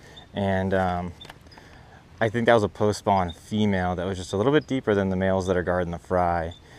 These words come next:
And I think this Senko just fell right in front of her face.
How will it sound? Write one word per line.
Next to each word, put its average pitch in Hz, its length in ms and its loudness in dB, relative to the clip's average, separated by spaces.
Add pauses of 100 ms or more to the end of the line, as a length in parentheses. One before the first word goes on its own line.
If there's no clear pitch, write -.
(180)
And 98 80 -2
I 95 60 0
think 101 180 0
this 95 180 -2
Senko 95 300 -2
just 90 220 -8
fell 90 240 0
right 101 340 4
in 98 100 -8
front 95 200 -2
of 92 40 -6
her 90 120 -2
face. 87 540 -6